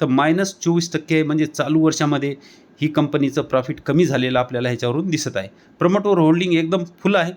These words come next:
पंच्याहत्तर टक्के. इथं बघा, मागच्या दोन तीन क्वार्टरला हे प्रॉफिट कमी झालेलं आपल्याला इथं पण दिसत आहे.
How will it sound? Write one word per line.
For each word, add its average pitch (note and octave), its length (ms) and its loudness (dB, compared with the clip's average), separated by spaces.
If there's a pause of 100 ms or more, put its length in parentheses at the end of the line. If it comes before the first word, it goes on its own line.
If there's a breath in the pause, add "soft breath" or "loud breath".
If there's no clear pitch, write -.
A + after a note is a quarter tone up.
पंच्याहत्तर D#3 400 0
टक्के. - 280 -12 (1900 soft breath)
इथं D#3+ 180 0
बघा, F3 160 2 (400)
मागच्या D3 460 0 (120)
दोन C#3+ 240 0
तीन A3+ 220 0
क्वार्टरला E3 520 -2 (220)
हे D#3+ 320 0 (260)
प्रॉफिट C#3+ 340 -2
कमी D3 220 0
झालेलं C3 320 -2
आपल्याला B2 300 -4
इथं B2 220 -4
पण A2 180 -4
दिसत G#2+ 280 -6
आहे. G2+ 80 -10